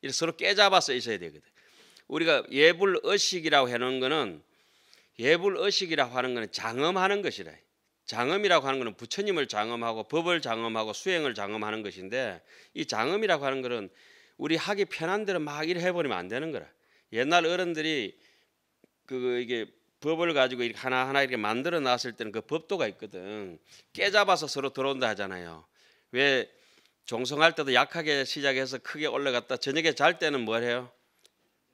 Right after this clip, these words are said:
그 우리 상경종 칠 때는 뭘 합니까? 쇳덩거리 치잖아요. 그때는 금기운이라 그죠? 아침에는 목탁 기우고 아주 톡톡 치는데 아침에는 무슨 기운이요?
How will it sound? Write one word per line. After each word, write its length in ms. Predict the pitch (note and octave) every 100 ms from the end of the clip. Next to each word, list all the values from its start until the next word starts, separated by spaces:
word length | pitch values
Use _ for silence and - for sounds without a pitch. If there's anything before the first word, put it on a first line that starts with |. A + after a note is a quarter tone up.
| _ _ _ - - - _ _ _ _
그 80 | B2+
우리 140 | C3
상경종 560 | B2 C#3 C#3+ D3+ E3 E3+
칠 140 | D3+
때는 220 | D3 A#2+
뭘 180 | G#2+ A#2+
합니까? 420 | B2 C3 G#2+ F#2 - - _
쇳덩거리 520 | - D3+ E3+ F3 F3
치잖아요. 600 | - B2+ A2+ G2 G2 A#2 - _
그때는 300 | - - C3
금기운이라 600 | - E3+ D#3+ C#3+ A2+ F2+
그죠? 540 | D#2 D#2 D#2+ F#2 C#3 F#3 _ _ _ _ _ _
아침에는 500 | A2+ - F3+ E3+ C3
목탁 300 | C#3+ F3 F3+
기우고 240 | D#3 C#3+
아주 160 | A#2 A2
톡톡 240 | A2+ A2
치는데 280 | - C3 A2+
아침에는 380 | - B2+ - D#3+
무슨 240 | A2+ B2+ C3
기운이요? 440 | C#3 B2+ A2 D3+